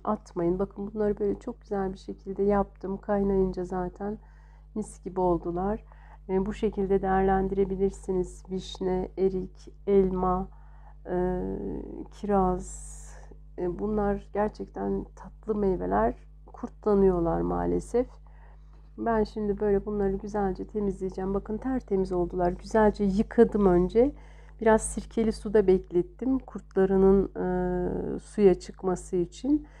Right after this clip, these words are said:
Daha sonra da duruladım sirkeli suyunu. Bir on dakika sirkeli suda beklettim. Sonra duruladım. Şimdi de böyle tek tek içini açıp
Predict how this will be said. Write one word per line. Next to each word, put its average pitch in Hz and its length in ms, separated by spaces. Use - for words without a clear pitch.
Daha 220 200
sonra 190 480
da 233 240
duruladım 190 800
sirkeli 175 560
suyunu. 196 600
Bir 226 60
on 202 240
dakika 190 340
sirkeli 196 440
suda 185 300
beklettim. 202 720
Sonra 202 420
duruladım. 220 640
Şimdi 220 400
de 277 280
böyle 220 280
tek 233 260
tek 247 260
içini 214 320
açıp 226 360